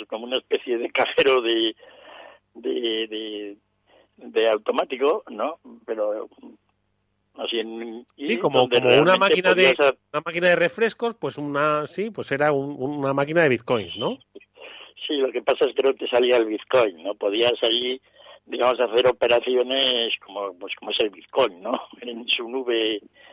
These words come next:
Speaker 1: de dinero, ¿no? Sí, sí, yo he visto, y efectivamente, aparentemente,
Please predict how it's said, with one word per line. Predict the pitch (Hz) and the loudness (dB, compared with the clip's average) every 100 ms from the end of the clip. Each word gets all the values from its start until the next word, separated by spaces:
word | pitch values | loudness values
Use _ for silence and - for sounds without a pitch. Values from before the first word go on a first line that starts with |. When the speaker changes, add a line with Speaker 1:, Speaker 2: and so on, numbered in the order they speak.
| _ | _
Speaker 1:
de | - 107 | -8 -8
dinero, | 107 117 123 110 | -8 -6 -6 -8
¿no? | 104 139 _ _ _ - - _ - - - | -12 -14 _ _ _ -20 -20 _ -20 -20 -14
Sí, | 151 131 | -14 -12
sí, | 151 156 117 | -12 -10 -6
yo | 127 151 | -2 -2
he | |
visto, | 120 - - 98 | -6 -14 -12 -12
y | - | -10
efectivamente, | 87 - 104 107 110 110 160 143 | -12 -8 -6 -4 -6 -4 -4 -4
aparentemente, | 120 - 104 107 117 | -6 -10 -8 -8 -8